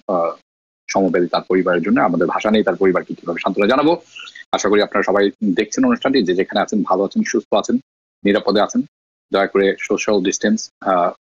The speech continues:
বজ-, বজায় রাখুন। এটি আপনাকে যেরকম ভাবে সেভ করবে, আপনার পরিবারকে সেভ করবে, এবং এই যে করোনা ভাইরাসের স্প্রেড, সেটি ঠেকানোর একটি মাত্র উপায়, সেটি হচ্ছে সোশ্যাল ডিসট্যান্সিং। আহ, দর্শক, আমরা অনুষ্ঠানটি শুরু করবো। আমরা জানি আপনারা অনেকে আছেন,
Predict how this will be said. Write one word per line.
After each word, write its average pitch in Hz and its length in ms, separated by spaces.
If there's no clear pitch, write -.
বজ-, 90 260
বজায় 98 260
রাখুন। - 420
এটি 92 300
আপনাকে 113 420
যেরকম 127 320
ভাবে 117 260
সেভ 120 240
করবে, 135 260
আপনার - 260
পরিবারকে 120 480
সেভ 120 220
করবে, 120 220
এবং 98 380
এই 104 220
যে 98 220
করোনা 127 280
ভাইরাসের 120 320
স্প্রেড, 110 360
সেটি - 200
ঠেকানোর 107 460
একটি 156 580
মাত্র 113 280
উপায়, 98 260
সেটি - 240
হচ্ছে 113 240
সোশ্যাল 98 380
ডিসট্যান্সিং। 104 460
আহ, 101 240
দর্শক, 123 260
আমরা 117 160
অনুষ্ঠানটি 117 340
শুরু 113 180
করবো। 131 180
আমরা 107 160
জানি 104 220
আপনারা 107 240
অনেকে 104 320
আছেন, 123 400